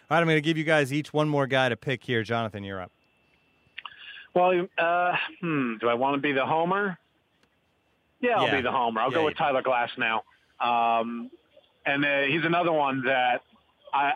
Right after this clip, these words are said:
Speaker 2: I would love to see in that, we're, we're making everything the Alex Reyes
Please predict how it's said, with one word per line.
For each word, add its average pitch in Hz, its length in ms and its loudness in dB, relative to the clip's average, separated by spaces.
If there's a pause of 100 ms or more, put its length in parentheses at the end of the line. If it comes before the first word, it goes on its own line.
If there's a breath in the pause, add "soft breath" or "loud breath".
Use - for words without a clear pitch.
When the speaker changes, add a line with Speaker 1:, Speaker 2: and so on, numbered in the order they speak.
Speaker 2:
I 135 280 0
would 151 160 2
love 147 360 2
to 131 80 -6 (180)
see 135 540 2 (540)
in 139 200 2
that, 131 240 0 (1200)
we're, 135 380 -2
we're 147 120 0
making 143 300 -2
everything 135 320 -2
the 131 100 0
Alex 127 380 0
Reyes 131 320 0